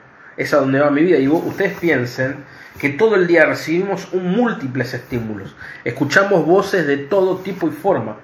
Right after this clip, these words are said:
Entonces, en esa maraña de voces, cuando yo aprendo a discernir, empiezo, aprendo a entender en dónde está el Espíritu de Dios hablándome. Amén.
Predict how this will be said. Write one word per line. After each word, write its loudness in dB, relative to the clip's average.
Entonces, 2
en 2
esa 2
maraña 4
de 2
voces, -2
cuando -2
yo 2
aprendo 2
a 6
discernir, 0
empiezo, -4
aprendo 2
a 2
entender -2
en 0
dónde 0
está 0
el 0
Espíritu -2
de -2
Dios -2
hablándome. -4
Amén. 0